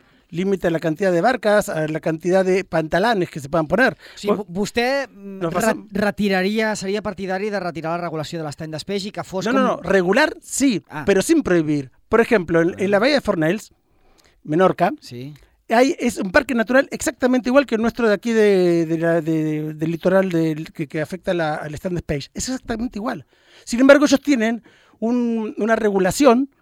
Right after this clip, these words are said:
Speaker 1: basada en el libre mercado. Puedes poner, hay, hay pantalanes todo el año suficientes como para los,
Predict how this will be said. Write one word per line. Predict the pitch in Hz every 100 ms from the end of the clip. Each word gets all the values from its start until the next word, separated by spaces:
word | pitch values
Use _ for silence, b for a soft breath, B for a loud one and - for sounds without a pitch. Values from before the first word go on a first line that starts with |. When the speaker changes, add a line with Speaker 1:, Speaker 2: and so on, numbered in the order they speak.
| _ -
Speaker 1:
basada | 202 - 269 262
en | 226
el | 214 254
libre | 320 202 214 247 -
mercado. | 185 - 302 165 131 _ _ _ -
Puedes | 262 233
poner, | - 214 254
hay, | 233 208 -
hay | 247
pantalanes | 277 269 226 185 160 147 -
todo | - 226
el | 220
año | 277 311 294
suficientes | 208 196 - 254 262
como | - 202 170
para | 190
los, | 170